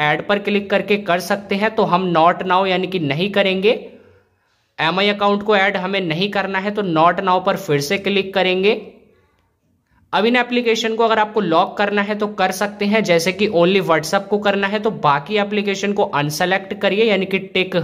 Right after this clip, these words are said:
हटा दीजिए। और आप देख सकते हैं WhatsApp हमारा यहाँ पर सिलेक्ट है, तो use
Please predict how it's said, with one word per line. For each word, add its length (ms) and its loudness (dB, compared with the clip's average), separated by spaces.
हटा 320 2
दीजिए। 440 -2
और 100 0
आप 100 0
देख 200 0
सकते 300 -6
हैं 120 0
WhatsApp 540 -2
हमारा 300 0
यहाँ 280 -4
पर 160 2
सिलेक्ट 480 -2
है, 80 0
तो 120 -2
use 400 0